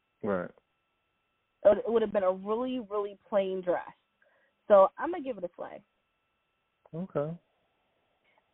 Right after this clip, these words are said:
Speaker 2: And, um, the Slay Nation agreed. So ninety-two percent said slay, eight percent said nah. Okay. So the last person that we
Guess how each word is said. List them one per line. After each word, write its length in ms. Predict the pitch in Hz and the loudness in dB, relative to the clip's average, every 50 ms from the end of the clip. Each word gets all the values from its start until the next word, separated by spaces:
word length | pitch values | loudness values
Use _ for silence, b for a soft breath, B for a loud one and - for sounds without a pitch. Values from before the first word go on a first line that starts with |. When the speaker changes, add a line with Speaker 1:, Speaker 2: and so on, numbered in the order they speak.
| _ - | _ -4
Speaker 2:
And, 580 | 208 208 208 208 208 202 202 202 196 202 202 202 190 - - | -2 2 4 4 6 6 6 6 4 4 2 0 -2 0 4
um, 420 | 196 208 202 196 190 190 185 185 - - | 6 6 6 6 6 2 0 -4 -8 -10
the 80 | 208 226 - | -12 -10 0
Slay 180 | - 254 247 294 | 2 4 4 6
Nation 380 | 285 277 285 311 - - 294 294 | 6 4 4 4 0 0 0 0
agreed. 520 | 247 196 - 170 180 180 190 196 202 196 - | 0 0 0 0 0 0 0 -2 -6 -2 2
So 120 | 262 220 | 2 4
ninety-two 440 | 208 208 208 220 233 262 - - 254 | 6 6 4 4 2 -2 -6 -8 -6
percent 340 | 247 - 254 - 240 220 220 - | -4 -4 -4 -4 -4 -6 -6 -6
said 140 | - 196 180 - _ - | -6 -8 -8 -8 _ 6
slay, 260 | - 185 185 190 - - | 6 6 6 6 2 -2
eight 140 | 180 208 - | -4 -4 -4
percent 280 | - 208 - 240 208 208 - | -6 -2 -2 -2 -2 0 4
said 180 | 220 196 - 156 | 4 4 6 4
nah. 240 | 175 160 - - - - _ _ _ _ _ _ _ _ _ _ _ _ _ _ _ _ _ _ _ _ _ _ _ _ _ _ _ _ _ _ _ _ _ _ _ _ _ _ _ _ _ _ _ _ _ _ _ _ - | 2 0 0 -2 -8 -14 _ _ _ _ _ _ _ _ _ _ _ _ _ _ _ _ _ _ _ _ _ _ _ _ _ _ _ _ _ _ _ _ _ _ _ _ _ _ _ _ _ _ _ _ _ _ _ _ -16
Okay. 100 | 208 - 349 _ _ _ _ _ _ _ _ _ _ _ _ _ _ _ _ | -16 -16 -16 _ _ _ _ _ _ _ _ _ _ _ _ _ _ _ _
So 180 | - 247 233 233 | 4 4 6 6
the 140 | 226 233 226 | 4 0 -2
last 540 | 214 208 214 214 220 240 285 320 370 415 403 - - _ | -2 -2 2 6 6 6 6 6 2 0 -4 -8 -14 _
person 480 | - 294 254 277 - - 269 226 226 220 | -8 -8 -8 -8 -10 -12 -14 -14 -8 -6
that 180 | 196 190 208 - - | -4 -2 -2 -4 -6
we 160 | - 254 262 | -8 -12 -14